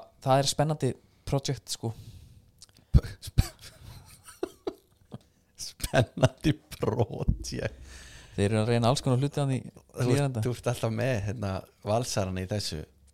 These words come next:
Speaker 2: Núna er þetta spennandi project.
Speaker 1: Þú veist, að keyra upp Geðveikin í fyrra og þeir gerðu það ekki.
Speaker 2: Nei, það er reyndar hafa rétt hjá þér.
Speaker 1: Og projectið núna er það að þeir þurfa, hérna, að berja,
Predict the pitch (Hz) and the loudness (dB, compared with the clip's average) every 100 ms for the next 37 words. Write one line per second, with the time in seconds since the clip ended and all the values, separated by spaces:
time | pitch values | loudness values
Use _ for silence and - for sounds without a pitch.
0 | _ _ - 113 123 120 107 - 123 123 | _ _ -6 -2 0 -2 -4 -4 -2 -2
1 | 117 113 127 - 139 - - 113 - - | -4 -4 -4 -4 -6 -8 -12 -10 -8 -4
2 | - 127 123 127 127 123 117 98 90 98 | 2 4 6 6 6 4 0 0 0 0
3 | 117 120 165 127 135 - - 120 101 98 | 2 4 4 4 2 -2 -4 0 2 0
4 | 117 - - 101 104 101 98 98 107 - | -2 -6 -2 0 0 0 -2 -2 -4 -4
5 | 101 139 - _ 107 113 - _ _ - | -6 -6 -12 _ -2 -2 -6 _ _ -14
6 | - 135 - 120 120 139 131 131 131 - | 0 2 2 0 0 2 4 4 2 4
7 | 120 98 120 117 123 113 110 113 107 101 | 6 6 6 4 4 4 4 2 0 -2
8 | 98 - _ _ _ _ _ _ _ _ | -4 -6 _ _ _ _ _ _ _ _
9 | _ - - - _ _ _ _ - - | _ -20 -20 -20 _ _ _ _ -20 -20
10 | - - 113 113 143 143 | -20 -10 -8 2 4 4